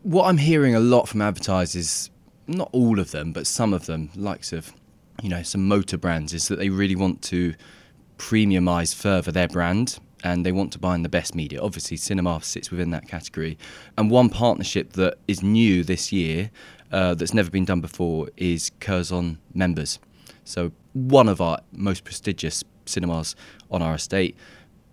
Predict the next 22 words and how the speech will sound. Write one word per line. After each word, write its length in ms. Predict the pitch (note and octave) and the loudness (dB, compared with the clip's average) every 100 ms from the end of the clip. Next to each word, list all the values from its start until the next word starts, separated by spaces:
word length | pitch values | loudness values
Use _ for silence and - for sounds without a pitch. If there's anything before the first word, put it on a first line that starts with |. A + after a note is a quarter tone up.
| - | -14
super 560 | - - C3 G2+ - F#2 | -6 0 2 2 2 -2
high 420 | F#2 F#2 F2+ F2 - | 0 0 0 0 -4
A 180 | F#2 F#2 | 0 0
B 340 | E2 F#2 E2+ D#2+ - | 0 0 -2 -4 -2
audience, 680 | G#2 G2+ A2 A2 - - - - _ _ | 0 2 2 0 -2 -6 -6 -18 _ _
a 40 | C3 | -4
bit 200 | F#3 - | 0 4
older, 420 | B2 B2+ C3 C3 - _ - | 6 6 4 2 -4 _ -12
household 420 | A#2 A#2 A2+ G#2+ | -6 -2 0 0
income 240 | G#2 G#2+ | 0 0
above 300 | G2 G#2+ F#2+ - | 0 0 -2 -6
seventy 260 | - A2 F2+ | -6 -4 -2
grand 440 | G2 G2+ F#2+ F#2 - _ | 0 0 0 -2 -8 _
skews 480 | - - - G2+ E2+ | -12 -10 -2 -2 -2
massively 400 | F#2+ F2 - F2+ | -4 -4 -4 -4
in 140 | F2 F2+ | -4 -4
favour 340 | - F#2+ F#2 | -2 -2 -2
of 60 | F2+ | -4
that. 260 | G2 G#2 - - - - - | -2 -2 -4 -18 -20 -16 -4
And 200 | G#2 G#2+ | 2 4
they've 200 | A#2 A2 | 4 4
got 440 | A2 F#2+ - - | 2 2 0 -8